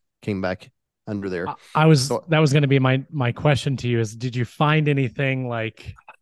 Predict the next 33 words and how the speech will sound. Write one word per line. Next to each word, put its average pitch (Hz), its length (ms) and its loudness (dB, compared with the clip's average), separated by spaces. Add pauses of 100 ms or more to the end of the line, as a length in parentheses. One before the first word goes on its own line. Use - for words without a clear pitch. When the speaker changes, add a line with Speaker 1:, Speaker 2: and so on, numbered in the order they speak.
(600)
Speaker 1:
Gosh. - 80 -8
Speaker 2:
freaky? 123 600 2 (760)
Speaker 1:
I, 107 200 2 (320)
that 135 240 6
house, 117 420 4 (240)
whenever, 104 640 0
um, 92 340 -4 (400)
we're 101 140 0
outside, 98 680 -2 (120)
when 98 160 -4
the, 92 180 -4 (140)
when 98 140 -6
it's - 120 -10
spring, 104 500 -4
I've 95 180 -4
seen 101 240 -4
snakes 90 420 -6
'cause 113 140 -2
it's 123 180 0
got 120 160 2
a 95 60 -2
stone 104 320 -2
foundation, 90 540 -4
and 90 100 -4
I've 113 120 -2
seen 98 240 -4
some, 92 320 -6
you 92 100 -6
know, 82 100 -4
garter 87 340 -2
snakes 82 340 -10
and 78 80 -16
things. 82 240 -8